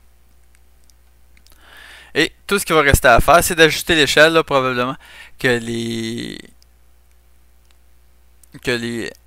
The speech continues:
les petits points qui représentent la, le béton sont trop rapprochés, donc on n'arrive pas à bien voir. Donc dans échelle, je vais marquer un douzième,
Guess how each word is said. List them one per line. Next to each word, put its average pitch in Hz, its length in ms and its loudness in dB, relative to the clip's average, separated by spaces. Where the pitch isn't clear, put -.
les 131 140 -10
petits - 260 0
points 135 340 -6
qui 139 100 -2
représentent 123 520 -2
la, 127 240 -4
le 127 160 -6
béton 123 340 -6
sont 120 300 -10
trop 139 180 -10
rapprochés, - 460 -6
donc 143 200 -10
on 123 80 -8
n'arrive 120 240 -10
pas 151 120 0
à 143 40 0
bien 120 200 -6
voir. 151 260 -2
Donc 135 260 -4
dans 131 160 2
échelle, 147 680 2
je 120 180 -12
vais 120 80 -2
marquer 123 400 0
un 151 160 0
douzième, 123 480 -4